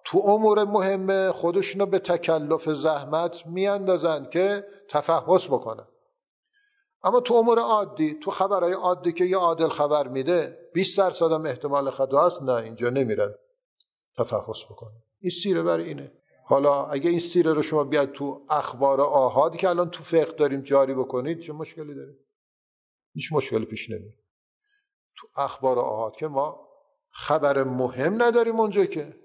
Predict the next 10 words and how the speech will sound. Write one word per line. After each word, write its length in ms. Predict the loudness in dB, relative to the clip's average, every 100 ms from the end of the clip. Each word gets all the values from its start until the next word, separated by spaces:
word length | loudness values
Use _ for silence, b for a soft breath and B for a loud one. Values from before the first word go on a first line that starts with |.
| _ _ _ _
آبرو 380 | 4 6 4 0
کسی 280 | 0 0 0
رو 60 |
نمی‌خوایم 400 | -2 -4 -2 -2
ببریم، 380 | 0 2 0 -2 -4
قتل 420 | -2 0 -2 -4
نمی‌خوایم 380 | -4 -2 -2 -2
انجام 380 | -4 -2 -4 -4
بدیم 320 | -10 -14 -20
که. 140 | -20